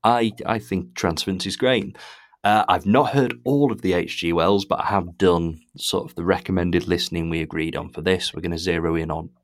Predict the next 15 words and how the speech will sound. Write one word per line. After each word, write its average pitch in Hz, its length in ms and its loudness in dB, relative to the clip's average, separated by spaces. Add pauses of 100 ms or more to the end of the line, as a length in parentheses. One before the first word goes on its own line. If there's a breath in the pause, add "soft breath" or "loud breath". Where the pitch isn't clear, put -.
(140)
two 90 380 -2 (560)
H - 320 -8
G 87 220 -8
Wells 85 760 -4
adaptations. 101 1200 -6
Um, 82 480 -2 (680 soft breath)
and 98 460 0
I 110 200 4
enjoyed 98 600 -2
listening 120 440 -6
to - 120 -12
those - 380 -8
'cause - 200 -8
they're 87 120 -4
both 98 680 -4